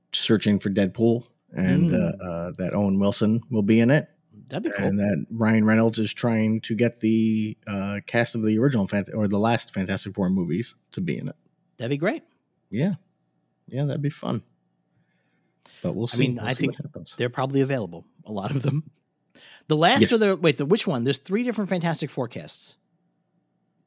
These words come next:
Speaker 1: The, I'm sorry, the, the Tim Story Fantastic Four movies.
Speaker 2: So Chris Evans, the Chris Evans
Speaker 1: Yes,
Speaker 2: one.
Speaker 1: Chris Evans, uh, uh,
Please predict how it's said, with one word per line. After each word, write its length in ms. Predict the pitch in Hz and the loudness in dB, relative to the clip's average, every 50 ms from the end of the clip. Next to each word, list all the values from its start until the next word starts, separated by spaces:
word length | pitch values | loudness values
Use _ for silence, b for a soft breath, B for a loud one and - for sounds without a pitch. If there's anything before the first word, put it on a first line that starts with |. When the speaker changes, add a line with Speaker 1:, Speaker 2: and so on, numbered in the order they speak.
| _ _ - | _ _ 6
Speaker 1:
The, 220 | 131 107 104 101 - | 6 8 8 8 6
I'm 140 | 127 135 127 | 6 6 6
sorry, 200 | - 120 95 95 | 6 4 4 4
the, 180 | 95 104 98 90 | 6 6 6 6
the 200 | 98 107 104 98 | 6 4 4 4
Tim 220 | - - 123 110 | 6 6 6 6
Story 260 | - - 117 92 90 90 | 6 6 4 4 4 2
Fantastic 440 | - 156 160 - - - - - - | 0 -2 -4 -4 -4 -8 -10 -10 -6
Four 220 | - - - - - | -6 -6 -6 -6 -6
movies. 400 | 135 139 - - - - - - _ _ _ _ _ _ | -6 -6 -6 -6 -10 -12 -16 -20 _ _ _ _ _ _
Speaker 2:
So 140 | - - 120 | -8 -6 -6
Chris 200 | - - 143 123 | -2 -2 -2 0
Evans, 360 | 139 135 107 92 - - - | 0 -2 -2 -4 -10 -14 -16
the 60 | - | -14
Chris 200 | - - - - | -10 -8 -6 -4
Evans 140 | 107 95 98 | 0 2 4
Speaker 1:
Yes, 200 | - - - - - | 4 4 2 -4 -12
Speaker 2:
one. 60 | - - | -6 0
Speaker 1:
Chris 200 | - 117 98 - | 4 4 8 8
Evans, 760 | 110 104 95 107 98 98 98 98 98 95 92 95 - - - - - | 8 8 10 10 10 10 10 10 8 8 6 2 -2 -6 -6 -4 -2
uh, 40 | 98 95 90 - - | 0 0 0 0 -2
uh, 460 | 90 90 90 90 90 90 95 90 | -2 -2 -2 -2 -2 -2 -4 -6